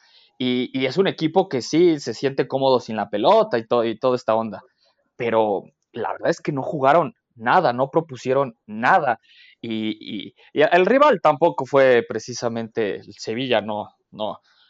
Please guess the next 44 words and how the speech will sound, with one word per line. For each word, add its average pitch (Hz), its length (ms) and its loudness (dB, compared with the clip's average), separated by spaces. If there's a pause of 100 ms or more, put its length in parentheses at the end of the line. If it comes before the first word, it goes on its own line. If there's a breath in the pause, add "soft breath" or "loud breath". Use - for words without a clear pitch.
(320)
no 127 120 0
es 120 100 -4
que 117 100 0
haya 110 220 4
jugado 117 400 2
contra 110 260 -4
el 110 60 -2
Brasil 117 320 -4
del 120 120 -4
setenta, 143 480 0
pero 127 200 -2
tuvo 185 240 2
una 175 180 2
oportunidad 139 800 0
ahí. 196 280 -2 (420)
A 143 160 4
mí, 254 360 -4
en 156 180 -4
términos 175 800 -2
concretos, 202 540 -2
se 147 100 -10
me 151 80 -8
hizo 160 140 -10
un 160 100 -10
partido 143 400 -2
de 131 80 -2
muy 170 460 0
bajo 127 280 -2
nivel, 135 400 -4 (760)
eh, 120 380 2 (240)
que 143 140 4
marca 170 420 4
una 170 300 4
muy 160 320 2
buena 156 300 2
diferencia 131 520 -2
entre 127 240 -6
la, 107 220 -2
entre 110 320 -6
la 110 120 -2
Europa 120 420 2
League 117 280 -4 (100)
y 110 100 -10
la, 98 300 -10